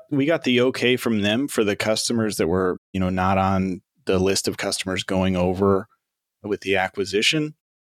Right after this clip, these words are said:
But, uh, yeah, it was, it was a really fortunate scenario in that we had that sort of spring, springboard to jump off of, to start off of and,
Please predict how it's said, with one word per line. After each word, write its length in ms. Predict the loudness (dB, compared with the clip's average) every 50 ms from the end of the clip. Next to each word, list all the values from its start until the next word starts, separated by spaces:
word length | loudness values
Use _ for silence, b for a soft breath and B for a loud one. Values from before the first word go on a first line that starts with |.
| _ _ _ _ _
But, 240 | -2 -2 -2 0 0
uh, 200 | 0 2 2 2 2
yeah, 280 | 2 2 2 2 2
it 60 | 2
was, 320 | 2 0 -2 0 -2 -2 -2
it 80 | 0
was 140 | 0 0 0
a 40 | 2
really 220 | 2 2 2 2
fortunate 540 | 0 0 0 0 0 0 0 -2 -2 -2 -2
scenario 560 | -2 -2 0 2 2 4 4 4 4 4 2
in 80 | 2 2
that 120 | 0 0
we 100 | 0 0
had 240 | 0 2 0 0 2
that 180 | 0 0 0 0
sort 200 | 0 0 0 -2
of 320 | -2 -4 -6 -12 -14 -16 _ _ _
spring, 680 | -4 -4 -4 _ -2 0 2 2 0 0 -2 -6 -8
springboard 680 | -10 -10 -4 -2 -2 0 0 2 2 2 2 2 2 0
to 80 | -2
jump 340 | -2 0 0 0 -2 -2 _
off 280 | 2 2 2 0 0 -6
of, 120 | -8 -4
to 80 | -2 -4
start 320 | -2 0 2 2 4 4
off 240 | 4 2 2 0 -2
of 160 | -4 -2 -2
and, 240 | -2 -2 -2 -4 -6